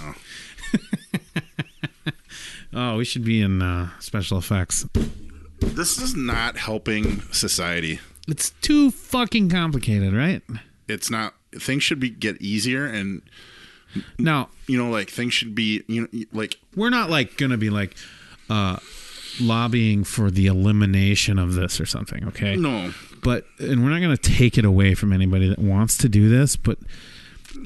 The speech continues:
Speaker 2: if
Speaker 1: But
Speaker 2: you identify as somebody different,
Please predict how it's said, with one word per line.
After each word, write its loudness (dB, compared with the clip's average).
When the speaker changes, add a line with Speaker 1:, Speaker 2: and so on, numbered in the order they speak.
Speaker 2:
if 6
Speaker 1:
But 0
Speaker 2:
you 8
identify 4
as 4
somebody 4
different, 4